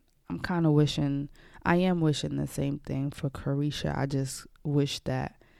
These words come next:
the demise wasn't televised. <laughs> I just wish that it, it wasn't televised and, um, widely accepted and, and, and broadcasted by not only her,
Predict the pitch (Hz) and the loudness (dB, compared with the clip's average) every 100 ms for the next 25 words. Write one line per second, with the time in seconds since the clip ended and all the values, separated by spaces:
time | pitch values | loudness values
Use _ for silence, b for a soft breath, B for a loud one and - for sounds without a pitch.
0 | b b b b b _ _ _ _ _ | b b b b b _ _ _ _ _
1 | _ _ - _ 240 - _ _ _ _ | _ _ -20 _ -20 -20 _ _ _ _
2 | - _ _ _ _ _ _ _ _ - | -20 _ _ _ _ _ _ _ _ -2
3 | 156 143 143 143 143 135 131 139 135 135 | 0 2 2 4 4 2 0 0 0 -2
4 | 139 139 131 123 123 131 - - 160 - | -2 -2 -2 -2 -2 -4 -2 8 8 8
5 | - - - 240 - - 240 - - 240 | -2 -8 0 0 0 -2 -2 -2 -2 -2
6 | - - - B B B B B - 165 | -2 -4 -4 B B B B B -6 -4
7 | 156 147 139 139 135 - 147 151 - - | -2 -2 -2 -2 -4 -2 0 0 -4 -12
8 | - - 135 - 131 143 135 131 131 139 | -8 -4 -2 0 2 4 2 2 -2 -2
9 | 131 131 131 127 123 127 131 127 139 - | 0 0 -2 -4 -4 -6 -6 -8 -8 -8
10 | 131 127 - - - - - 139 135 127 | -8 -8 -12 -14 -18 -18 -8 0 2 2
11 | 131 127 123 123 - 123 131 - - 131 | 0 0 -2 -4 -6 -6 -6 -8 -6 -4
12 | 127 127 131 - 120 117 120 123 - 123 | -4 -6 -8 -8 -8 -8 -8 -4 -2 0
13 | 123 - 117 120 - 127 131 127 135 151 | -2 -2 -2 -2 -2 -2 0 2 2 4
14 | 151 139 127 135 160 135 | 4 2 0 4 4 4